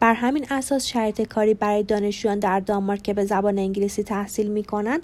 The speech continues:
و مهارت صحبت کردن به زبان دانمارکی را ندارند، دشوارتر است.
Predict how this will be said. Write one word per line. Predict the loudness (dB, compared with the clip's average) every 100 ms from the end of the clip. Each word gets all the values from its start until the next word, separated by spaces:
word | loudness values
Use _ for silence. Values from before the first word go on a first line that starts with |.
| -6 -8 0
و | 2
مهارت | 2 2 2 2 0
صحبت | 0 -2 0 -2 -2
کردن | -2 -2 -2 -2
به | -2
زبان | 0 0 0
دانمارکی | -2 -2 0 -2 -2 -2
را | 0
ندارند، | 0 -2 0 0 0
دشوارتر | 0 0 -2 -4 -2 -4
است. | -4 -6